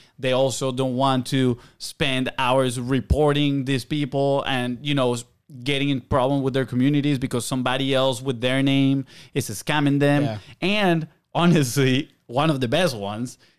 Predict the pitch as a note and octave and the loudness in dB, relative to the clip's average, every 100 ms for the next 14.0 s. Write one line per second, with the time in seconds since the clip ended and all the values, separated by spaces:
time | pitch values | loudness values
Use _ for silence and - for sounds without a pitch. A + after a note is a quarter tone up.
0 | _ D3 D3+ C3 C3+ B2 A#2+ - C3 B2 | _ -2 0 2 2 2 0 2 2 2
1 | - C3 C3 B2 C3 C3 B2 C#3 A#2+ B2+ | 2 2 2 2 0 0 2 0 2 0
2 | C3 A#2+ A#2 A#2 A#2 A2+ - _ C3+ B2+ | 0 0 2 2 0 -2 -8 _ -2 0
3 | B2 A#2+ G2 - D3+ C#3 A3+ A#3+ G#3+ F#3 | 0 -2 -6 -4 -2 0 0 2 2 2
4 | F#3 C#3+ - _ _ _ - E3 F#3 F#3 | 2 0 -6 _ _ _ -8 2 4 4
5 | E3 - D#3 D#3 D#3+ F3 C#3 - - D3 | 4 2 2 2 2 2 2 0 -2 2
6 | C#3 C3 - - A2+ D#3 F3+ E3+ - G3 | 2 2 -2 -4 -2 -2 -4 -8 -8 -4
7 | F#3 F#3 F#3+ G3 F3+ C#3+ D3+ D#3+ D3+ - | 0 2 2 0 0 0 2 0 0 -2
8 | D#3+ - C3+ - C#3 C#3+ C#3+ C#3+ C#3 D#3 | -4 -4 -6 -2 0 0 -2 0 2 2
9 | C#3 F3 F3+ - - - B2 B2+ E3 G#2 | 2 2 0 -10 -20 -10 -4 0 0 0
10 | A#2+ B2+ - B2+ B2+ C3 C#3 - C3+ F3+ | -2 0 2 4 4 4 0 -2 0 2
11 | E3 B2+ A#2 - D3 C#3 C3+ C3+ - C#3+ | 2 0 -4 -6 -4 -2 0 0 0 2
12 | C#3 C3 B2+ A2 B2+ D#3 D3 C#3+ C#3+ C3 | 2 2 0 -2 -2 -2 0 0 -2 -4
13 | B2+ C#3 C3+ B2+ - E3+ C#3 - - F3 | -6 -6 -6 -6 -4 -4 -4 -6 -14 -16